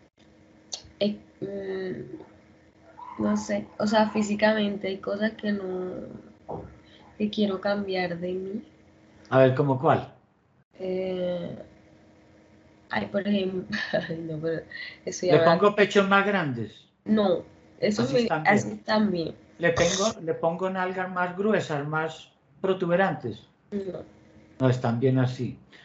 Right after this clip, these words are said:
Speaker 2: ¿Le pongo los brazos más largos, diez centímetros más largos? Están bien así. ¿Le pongo la nariz más aplanada para que quede ñata?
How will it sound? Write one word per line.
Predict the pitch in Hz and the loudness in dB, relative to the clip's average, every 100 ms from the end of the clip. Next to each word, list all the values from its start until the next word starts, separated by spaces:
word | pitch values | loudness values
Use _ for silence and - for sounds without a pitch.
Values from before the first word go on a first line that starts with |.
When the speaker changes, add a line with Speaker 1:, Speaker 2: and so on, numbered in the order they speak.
| - | -2
Speaker 2:
¿Le | 147 | 0
pongo | 147 156 180 | 2 2 4
los | 180 151 | 4 4
brazos | 151 147 180 | 2 2 -2
más | 180 185 | -2 0
largos, | 196 180 131 131 131 | 2 2 2 -2 0
diez | 160 | -2
centímetros | 180 175 180 170 165 | -2 -4 -6 -4 -4
más | 170 | -2
largos? | 190 160 131 117 - _ _ - 143 - - - - - - - - | 0 0 -2 -8 -10 _ _ -20 -20 -20 -20 -20 -20 -20 -20 -20 -20
Están | - 120 117 | -2 0 4
bien | 131 127 | 6 6
así. | 123 - 117 - _ - - - - - - | 4 0 -6 -8 _ -20 -18 -20 -20 -20 2
¿Le | 156 | 2
pongo | 156 165 180 | 4 2 4
la | 180 | 4
nariz | 156 143 156 156 | 4 2 0 0
más | 175 180 | 0 2
aplanada | 190 160 147 170 185 185 | 2 2 0 0 0 0
para | 165 | 0
que | 139 | -2
quede | 131 165 | -2 -2
ñata? | 190 190 - 113 | 2 0 2 -4